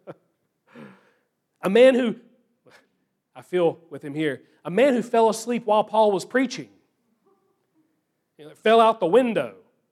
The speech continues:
'cause it was late and Paul had been preaching really long, as some of you can identify. He falls out and he dies. And Paul raises him from the dead. Paul was a man,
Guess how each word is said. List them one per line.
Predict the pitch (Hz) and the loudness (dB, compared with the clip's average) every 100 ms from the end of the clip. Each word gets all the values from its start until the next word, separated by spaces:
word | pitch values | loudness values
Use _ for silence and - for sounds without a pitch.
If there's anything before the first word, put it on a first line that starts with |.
| _ _ | _ _
'cause | 165 | -8
it | 170 | -4
was | 165 | -4
late | 165 240 170 - | 2 2 0 -6
and | 131 | -8
Paul | 202 202 | -2 -2
had | |
been | 180 | -2
preaching | 170 240 160 139 | -4 -4 -6 -4
really | 220 226 | 0 2
long, | 226 226 139 120 | 2 0 -2 -8
as | |
some | 156 143 | -16 -14
of | 143 | -14
you | |
can | - 143 | -14 -10
identify. | 151 180 - 104 98 _ _ _ _ _ _ _ _ _ _ _ _ _ _ _ _ _ _ _ _ _ | -6 -6 -8 -16 _ _ _ _ _ _ _ _ _ _ _ _ _ _ _ _ _ _ _ _ _ _
He | 185 | -2
falls | 277 285 240 | 2 2 2
out | 302 - | -2 -2
and | 185 | -6
he | 170 | -6
dies. | 135 208 277 294 135 - - - - _ _ _ _ _ _ _ _ _ _ _ _ _ _ _ _ | -2 0 0 -6 -12 -18 -16 -16 -20 _ _ _ _ _ _ _ _ _ _ _ _ _ _ _ _
And | 151 | -16
Paul | - 143 | -4 -4
raises | 131 135 123 127 | -4 -10 -14 -20
him | 117 | -20
from | 113 | -20
the | 107 | _
dead. | 110 117 _ _ _ _ _ _ _ _ _ _ _ _ _ _ _ _ _ _ _ _ _ _ _ _ _ _ _ _ _ | -20 -20 _ _ _ _ _ _ _ _ _ _ _ _ _ _ _ _ _ _ _ _ _ _ _ _ _ _ _ _ _
Paul | 247 285 | 0 2
was | 240 | 2
a | |
man, | 208 202 196 190 | -2 -2 -2 -4